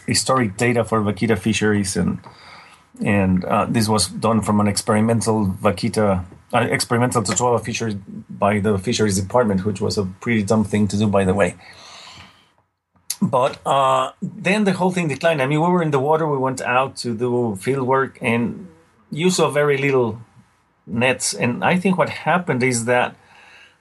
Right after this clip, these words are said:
China drove extinct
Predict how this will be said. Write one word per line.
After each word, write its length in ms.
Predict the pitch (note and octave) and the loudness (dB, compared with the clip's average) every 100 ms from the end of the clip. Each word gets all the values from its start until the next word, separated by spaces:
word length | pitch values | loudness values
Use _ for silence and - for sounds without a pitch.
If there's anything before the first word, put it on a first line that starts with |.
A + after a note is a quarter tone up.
| _ _ | _ _
China 600 | - C#3 E3+ G3 E3 C3 | -4 0 2 2 2 0
drove 460 | - F3+ D3 F3+ D#3+ | -4 0 2 2 0
extinct 840 | C3 - - - C#3+ C3 B2+ E3 | -4 -2 -4 0 0 0 -4 -6